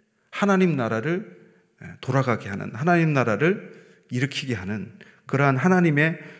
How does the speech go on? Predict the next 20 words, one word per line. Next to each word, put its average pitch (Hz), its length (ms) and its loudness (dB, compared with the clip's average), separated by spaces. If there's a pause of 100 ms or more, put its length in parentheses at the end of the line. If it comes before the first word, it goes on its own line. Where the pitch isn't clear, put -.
섭리, 160 720 -2 (560)
그 208 220 4
섭리 226 560 2
가운데 135 920 0 (320)
하나님께서는 139 960 -2 (180)
우리 113 500 -6 (200)
그 139 120 -2
섭리에 156 800 -2 (520)
이제 107 320 -6
포함되어서 127 640 -2
하나님의 143 440 -2
언약에 135 720 -4
동의되어서 120 640 0
하나님 156 340 4
나라를 123 460 4
위해서 117 180 0
사는 160 340 -4
사람들에게 131 760 -6 (300)
하나님의 151 500 0
신실한, 143 720 0